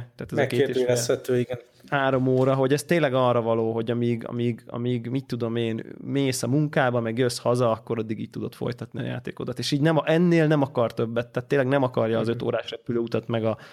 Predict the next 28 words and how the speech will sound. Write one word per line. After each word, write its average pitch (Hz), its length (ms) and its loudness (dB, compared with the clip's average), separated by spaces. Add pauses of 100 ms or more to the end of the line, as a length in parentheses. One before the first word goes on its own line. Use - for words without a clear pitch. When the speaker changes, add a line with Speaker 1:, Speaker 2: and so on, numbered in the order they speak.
(120)
Speaker 1:
kéthetes 123 460 -2
külföldi 113 440 -4
trippet - 520 -8 (600)
kiváltani 117 420 -2
Speaker 2:
Hát, - 80 0
illetve 170 280 4
Speaker 1:
az - 60 2
Speaker 2:
a - 40 6
Speaker 1:
iPad-edet. 156 260 0
Speaker 2:
repüléshez 139 760 -2
vigyél 131 320 0
magaddal 123 680 2
külső 120 360 0
aksit 110 460 -8
még, 117 260 -6 (360)
meg 123 140 -4
az 123 140 2
U 131 220 4
S 120 80 -2
B-ről 123 360 2
töltsed, 117 500 0
ugye, 117 200 0
hogyha 117 280 0
a 117 580 -4
ülésbe 120 480 2
be 117 160 0
van 113 220 -4
szerelve. 120 680 0